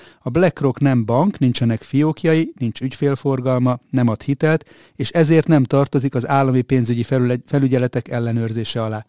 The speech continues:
de több pénzt kezel, mint számos nagy bank. A definíció szerint nem számít rendszerfontosságúnak, és ezért nem vonatkoznak rá a pénzügyi rendszer biztonsági előírásai. Ma hetvennyolc telephelyen, harminc országban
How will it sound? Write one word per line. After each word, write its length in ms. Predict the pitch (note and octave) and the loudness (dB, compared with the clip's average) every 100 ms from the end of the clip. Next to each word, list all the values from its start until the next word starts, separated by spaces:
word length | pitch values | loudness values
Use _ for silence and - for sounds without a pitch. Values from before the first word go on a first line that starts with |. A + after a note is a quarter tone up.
| _ | _
de 120 | - C#3 | -4 -2
több 280 | D#3 C3+ | 0 0
pénzt 260 | - B2 G#2+ | -2 -4 -4
kezel, 320 | - C#3+ D3 | -2 0 2
mint 140 | B2+ A#2 | 0 -2
számos 440 | - B2 A#2 G#2+ | -2 -2 0 -2
nagy 300 | A#2 A2+ G#2+ | -4 -4 -4
bank. 300 | G#2+ G#2 - _ _ _ - | -6 -8 -12 _ _ _ -2
A 40 | |
definíció 640 | D3 E3 C#3 B2+ - B2+ A2+ | 2 4 4 2 0 -2 -2
szerint 360 | - C#3+ D3+ | -2 0 0
nem 160 | C#3+ C3 | 0 0
számít 420 | - B2 A#2+ A2 | -2 -2 -2 -2
rendszerfontosságúnak, 1400 | B2 C3 A#2 B2 A2+ - B2 B2 C3 - C#3+ C#3+ D#3 E3+ - - - - | -2 -2 -2 -4 -4 -4 -4 -4 -8 -4 -4 -2 -2 -2 -4 -16 -16 -10
és 140 | C3+ | -2
ezért 300 | D#3+ C3 C3 | 0 2 2
nem 160 | C#3+ B2 | 2 2
vonatkoznak 640 | A#2+ A#2+ - A2+ A#2 A#2 | 2 0 -2 -2 -2 0
rá 120 | C3 | 0
a 40 | |
pénzügyi 480 | A#2+ C#3+ C3+ A#2 A#2 | 0 2 2 2 0
rendszer 420 | A#2+ B2+ - B2 | 0 -2 0 -2
biztonsági 720 | A2 A2+ B2 A#2 - A2 A2+ | -2 -2 -2 -2 -2 -4 -4
előírásai. 800 | B2 A#2 A2 A2 G#2+ - A2 G2+ - _ _ - | -4 -2 -2 -4 -6 -8 -8 -8 -10 _ _ -4
Ma 220 | C#3+ F3 | 0 2
hetvennyolc 580 | E3 D#3+ C3 B2 A#2 - | 2 0 -2 -2 -4 -6
telephelyen, 520 | D3+ D3+ - D3 C3 | -4 -4 -2 -4 -2
harminc 460 | C3+ A#2+ A#2 G#2+ | 0 0 -2 -4
országban 600 | C3+ C3+ - C3 B2+ C#3 | -6 -6 -2 -2 0 -4